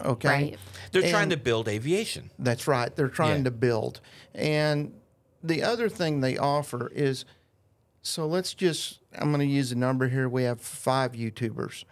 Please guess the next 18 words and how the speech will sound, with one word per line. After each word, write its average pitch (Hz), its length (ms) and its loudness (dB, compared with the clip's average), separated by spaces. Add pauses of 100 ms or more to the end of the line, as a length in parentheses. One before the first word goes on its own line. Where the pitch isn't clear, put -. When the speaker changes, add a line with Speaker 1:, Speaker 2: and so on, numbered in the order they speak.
(440)
Speaker 1:
Well, 151 100 0
they 202 240 2
all 175 200 -2
get 143 260 -2
to 143 100 -4
put, - 240 0 (440)
so 151 200 -2
we 170 220 0
think 190 340 -2
they're 131 160 4
very, 143 640 2
very 160 640 -2
good 131 380 0
at - 180 -2
connecting 139 540 0
to 120 60 0
aviation, 117 760 0 (420)
but 160 360 0